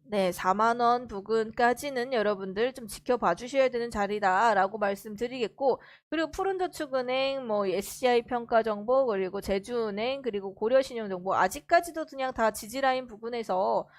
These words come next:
뭐, 빨간불은 보여주고 있지만요. 지지라인 부근에서 지금 이제 뭐, 다 이렇게 왔다 갔다 하고 있는 시점이기 때문에, 어, 그렇게 막 크게 신경 쓰지는 않으셔도 될 것 같다. 만약에 수익 나신 분들은 그냥 수익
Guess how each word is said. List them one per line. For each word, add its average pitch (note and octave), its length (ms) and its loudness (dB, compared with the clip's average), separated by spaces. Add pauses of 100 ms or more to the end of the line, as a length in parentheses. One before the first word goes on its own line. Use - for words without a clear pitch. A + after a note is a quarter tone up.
(180)
뭐, G#3 120 -8
빨간불은 C#4+ 580 2
보여주고 G#3+ 420 -2
있지만요. G3+ 520 -6
지지라인 C#4 680 -4
부근에서 B3 680 -4
지금 G#3 220 -8
이제 F#3 160 -6
뭐, F#3 140 -6
다 F#3+ 300 -2
이렇게 F#3 720 -4 (320)
왔다 A3 280 -2
갔다 A3+ 220 -4
하고 C4 240 -2
있는 G3 180 -8
시점이기 C4 520 -8
때문에, G3 500 -6 (340)
어, A#3+ 1200 2
그렇게 C4+ 320 2
막 A3+ 260 -4
크게 D#4+ 460 -2
신경 C#4+ 340 -6
쓰지는 C4+ 560 -4
않으셔도 G#3+ 500 -2
될 G3+ 140 -2
것 A#3+ 140 -8
같다. G#3+ 360 4
만약에 A3+ 300 2
수익 F#4 260 -2
나신 C#4 300 2
분들은 C#4 260 -2
그냥 B3+ 140 -2
수익 D4 280 -8